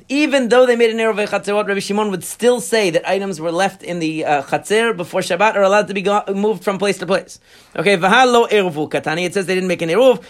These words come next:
My lo eruvu lo nishtatfu. What it means is they didn't make a shitufei mavuot. That's the chidush here. In other words,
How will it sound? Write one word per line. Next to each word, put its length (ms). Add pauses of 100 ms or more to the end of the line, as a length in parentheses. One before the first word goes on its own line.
(160)
My 300
lo 160
eruvu 280
lo 200
nishtatfu. 920 (340)
What 120
it 80
means 160
is 140
they 100
didn't 220
make 180
a 20
shitufei 400
mavuot. 600
That's 380
the 80
chidush 340
here. 140
In 100
other 160
words, 160